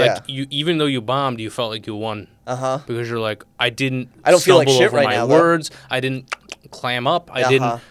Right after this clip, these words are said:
Speaker 1: freak out and freeze. I
Speaker 2: I
Speaker 1: just
Speaker 2: just
Speaker 1: did
Speaker 2: stood,
Speaker 1: wh-, I
Speaker 2: uh,
Speaker 1: did what
Speaker 2: yeah.
Speaker 1: I needed to do, and then I left stage, and they didn't like it, and this is part of it."
Speaker 2: Yeah. <laughs>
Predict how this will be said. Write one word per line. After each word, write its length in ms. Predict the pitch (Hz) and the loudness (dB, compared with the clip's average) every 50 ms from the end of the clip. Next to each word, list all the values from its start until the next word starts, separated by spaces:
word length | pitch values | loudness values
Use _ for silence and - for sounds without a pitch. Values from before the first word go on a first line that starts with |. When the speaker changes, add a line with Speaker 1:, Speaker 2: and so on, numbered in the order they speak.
| _ _ | _ _
Speaker 1:
freak 400 | - - - - 143 143 131 135 | -16 -14 -8 -6 -4 -4 -2 0
out 220 | 156 147 156 147 131 | 2 4 4 4 2
and 100 | 113 - | 0 -8
freeze. 440 | - - 151 151 160 170 175 151 147 | -8 -6 -4 -2 -2 -2 -2 -2 0
I 40 | 120 | 0
Speaker 2:
I 40 | 131 | 0
Speaker 1:
just 120 | 117 117 | 0 -2
Speaker 2:
just 120 | - - - | -4 -2 0
Speaker 1:
did 200 | 127 139 156 147 | 2 2 2 0
Speaker 2:
stood, 120 | 143 143 | 0 -4
Speaker 1:
wh-, 40 | - | -2
I 80 | 127 120 | -2 0
Speaker 2:
uh, 80 | 120 | 0
Speaker 1:
did 100 | 127 131 | 2 2
what 100 | 147 151 | 4 4
Speaker 2:
yeah. 40 | 147 139 | 2 2
Speaker 1:
I 40 | |
needed 280 | 135 135 135 127 123 117 | 0 -2 -4 -4 -6 -6
to 80 | 117 117 | -8 -6
do, 320 | 113 135 151 165 175 165 | -4 -2 -2 0 -2 -4
and 140 | 139 117 113 | -4 -8 -8
then 60 | 107 | -8
I 40 | 104 | -6
left 220 | 104 110 120 123 - | -6 -4 -4 -4 -6
stage, 380 | - - 139 139 151 160 135 | -6 -4 -4 -2 -2 -4 -6
and 100 | 123 110 | -6 -6
they 60 | 104 | -6
didn't 240 | 101 98 113 117 123 | -6 -6 -6 -8 -6
like 240 | 117 123 135 135 131 | -4 -4 -4 -2 -4
it, 100 | 160 131 | -4 -4
and 240 | 120 110 107 101 101 | -4 -6 -8 -10 -10
this 160 | 110 - - | -10 -10 -10
is 80 | 110 - | -12 -14
part 240 | _ - 120 127 147 | _ -4 -4 -2 0
of 60 | 156 175 | 4 6
it." 100 | 175 180 | 6 8
Speaker 2:
Yeah. 120 | 147 - | 6 4
<laughs> 120 | - - | 0 -2